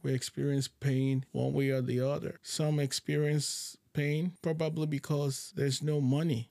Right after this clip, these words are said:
and some are experiencing pain maybe because of physical, uh, condition. Some people are going through pain because they self-inflict that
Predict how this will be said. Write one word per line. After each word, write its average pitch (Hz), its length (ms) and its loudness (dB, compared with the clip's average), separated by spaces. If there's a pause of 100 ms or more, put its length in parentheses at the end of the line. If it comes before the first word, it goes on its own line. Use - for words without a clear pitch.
and 135 280 -2
some 175 320 2
are 165 140 0
experiencing 156 760 0
pain 156 360 0
maybe 156 300 0
because 156 400 -2
of 143 140 0
physical, 156 840 -4
uh, - 220 -6
condition. 139 680 -2 (120)
Some 135 300 -2
people 165 440 0
are 147 60 0
going 147 400 -2
through 147 500 4 (320)
pain 160 500 4
because 147 460 2
they 151 180 0
self-inflict 151 1000 0
that - 400 -8